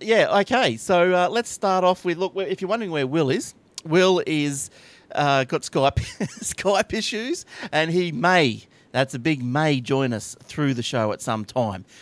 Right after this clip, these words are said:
But he's rebooting. He's, he's, he's done a, a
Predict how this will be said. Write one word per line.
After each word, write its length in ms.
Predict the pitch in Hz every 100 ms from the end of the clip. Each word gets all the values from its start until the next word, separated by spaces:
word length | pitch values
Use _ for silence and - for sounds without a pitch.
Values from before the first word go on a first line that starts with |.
| -
But 140 | 117
he's 160 | 117 110
rebooting. 540 | 151 160 143 139 170
He's, 220 | 165 120 113 101
he's, 240 | 131 120 107
he's 280 | 135 123
done 160 | 107 120
a, 120 | 110
a 60 | -